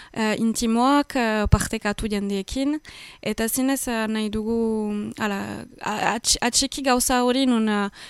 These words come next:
jen-, jende guziekin, eh, mintzatzen alda gaualdi, gaualdi batean, eta,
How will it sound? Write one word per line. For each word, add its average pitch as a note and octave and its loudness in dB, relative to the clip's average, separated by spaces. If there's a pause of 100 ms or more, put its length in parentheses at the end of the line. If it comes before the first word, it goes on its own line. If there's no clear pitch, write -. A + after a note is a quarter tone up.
(280)
jen-, A3+ 2
jende B3+ 6
guziekin, C#4+ 4
eh, C4 8
mintzatzen A#3 2
alda A3+ 4
gaualdi, G#3 2
gaualdi G#3+ 2
batean, A3+ 0
eta, G3 -2